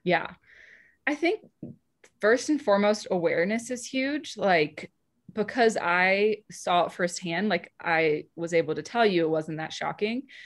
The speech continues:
but to so many people that never, maybe didn't play a college sport, they didn't know people that played college sports,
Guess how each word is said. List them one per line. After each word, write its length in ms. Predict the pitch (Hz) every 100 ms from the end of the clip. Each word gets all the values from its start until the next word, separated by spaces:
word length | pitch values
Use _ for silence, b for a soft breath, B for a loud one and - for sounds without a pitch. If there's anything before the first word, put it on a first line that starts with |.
| B
but 180 | 185 190
to 140 | 202
so 320 | 185 - 185 180
many 460 | 180 180 175 165 -
people 360 | 240 254 208
that 200 | 180 156
never, 420 | 170 175 170 170 170
maybe 260 | 185 175
didn't 280 | 170 160 -
play 160 | 240 240
a 40 |
college 300 | 240 214 202
sport, 360 | - 202 190 -
they 100 | 160
didn't 340 | - 165 -
know 180 | 175 196
people 260 | 202 180 180
that 160 | -
played 180 | 175 160
college 300 | 160 160 160
sports, 460 | - 160 156 -